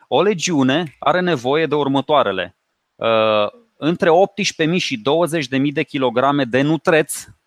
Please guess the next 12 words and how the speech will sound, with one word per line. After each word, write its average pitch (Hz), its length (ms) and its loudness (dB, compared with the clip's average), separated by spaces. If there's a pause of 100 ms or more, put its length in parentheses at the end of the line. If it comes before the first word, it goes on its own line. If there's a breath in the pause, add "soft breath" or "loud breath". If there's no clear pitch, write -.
(120)
pentru 135 300 -2
catârii 156 500 0
ăștia 123 200 -2
de 113 100 -6
care 113 240 0
zici 123 180 -8
tu 139 100 -10
pe, 120 420 -4
pe 113 80 -2
lângă 156 380 -2
catârii 127 640 0
oameni, 120 640 0